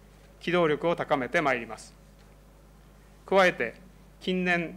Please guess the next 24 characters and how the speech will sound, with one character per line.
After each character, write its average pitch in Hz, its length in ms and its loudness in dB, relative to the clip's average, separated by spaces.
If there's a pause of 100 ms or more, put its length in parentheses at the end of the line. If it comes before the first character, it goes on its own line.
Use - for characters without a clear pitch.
(140)
激 156 220 -4
甚 170 240 -6
化、 160 320 0 (180)
頻 175 220 -8
発 175 240 -2
化 170 80 0
す 180 120 -6
る 160 120 -6
台 165 240 -2
風 180 220 -4
や 113 140 -6 (380)
豪 190 160 6
雨 156 80 -4
と 131 120 -4
い 123 60 -6
っ - 40 -12
た - 380 0
自 - 180 -14
然 165 180 -2
災 160 240 0
害 123 160 -4
の 117 80 -12
ほ 131 80 -10
か、 123 240 -4